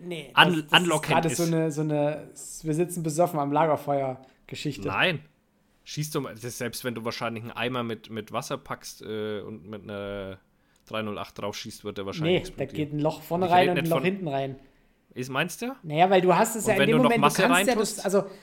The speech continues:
Speaker 1: das, was das Projektil anrichtet, also die Platzforderung, die es hat, wenn es durch die erste Wand durchgeht,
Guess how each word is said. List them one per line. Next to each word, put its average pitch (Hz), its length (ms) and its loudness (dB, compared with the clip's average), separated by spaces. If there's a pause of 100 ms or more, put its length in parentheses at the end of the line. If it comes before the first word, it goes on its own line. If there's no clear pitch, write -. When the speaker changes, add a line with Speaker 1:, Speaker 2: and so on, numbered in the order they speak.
(320)
Speaker 1:
das, 247 260 6
was 226 180 2
das 208 240 0
Projektil 202 760 0
anrichtet, 170 760 -4 (360)
also 151 180 -8
die 165 200 -8
Platzforderung, 196 880 0
die 180 100 -6
es - 200 -6
hat, - 260 -4 (760)
wenn 151 120 -4
es 151 120 -6
durch 165 200 0
die - 140 -8
erste 196 360 0
Wand 208 340 2
durchgeht, 143 640 -2